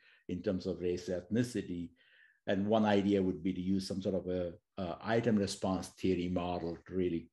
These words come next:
con-, construct the continuous construct of what race, uh, uh, race ethnicity really mean, uh, in the society. So I've just begun, uh, some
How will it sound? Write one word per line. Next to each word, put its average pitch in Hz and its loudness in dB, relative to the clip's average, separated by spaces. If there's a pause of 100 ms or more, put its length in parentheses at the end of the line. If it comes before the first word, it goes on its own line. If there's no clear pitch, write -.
con-, 98 -2 (140)
construct - 2 (440)
the 98 4
continuous 104 6
construct 95 0
of 87 -4 (160)
what 92 0 (120)
race, 92 4 (200)
uh, 87 0 (260)
uh, 90 -4
race 95 4
ethnicity 87 -4
really 87 -2
mean, 85 -2 (560)
uh, 80 -2
in 90 -4
the 80 -6
society. 82 -2
So 104 2
I've 95 4
just - 0
begun, 101 6 (300)
uh, 87 -2
some 110 4